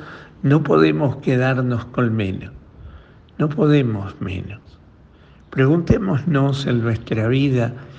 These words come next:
y ya para comenzar esta semana, la, la Santa Cuaresma, preguntémonos en nuestra vida todavía cuáles son las cosas que estamos viviendo mediocremente,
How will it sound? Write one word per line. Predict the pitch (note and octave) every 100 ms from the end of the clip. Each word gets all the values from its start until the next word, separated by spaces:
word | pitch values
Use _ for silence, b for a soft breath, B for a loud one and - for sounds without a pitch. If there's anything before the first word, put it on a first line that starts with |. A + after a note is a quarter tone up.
| B -
y | G#2
ya | - D3
para | D3 B2+ A#2+
comenzar | A2+ A2+ A2 G#2+ C#3 C3
esta | B2 G#2+ - -
semana, | - A2+ B2 B2 A#2 A2+ B B B B -
la, | C#3 A2 G#2+ G#2+
la | - A2 A2
Santa | - C3 B2+ A#2+ A2+
Cuaresma, | A2+ A#2 B2+ - D3 A2+ A2+ B B B
preguntémonos | - C3 E3+ F3 A3+ G3 D#3 C3+ B2+ B2 - E3+ -
en | A2+ A2+
nuestra | G#2+ - G#2 G#2
vida | A#2+ A#2 A2+ A#2 B B B B B
todavía | - D3+ C3 C3+ D#3 D3 C3+
cuáles | D3 D3+ B2+
son | A2 C#3+ C3+
las | A2+
cosas | - C3 A#2+ B2 G#2+
que |
estamos | G2 F#2 B2+ B2 A2
viviendo | G#2 G#2+ B2 A#2 B2
mediocremente, | G#2 G#2+ G#2 A2+ A2+ G#2+ G2+ G2 E2 -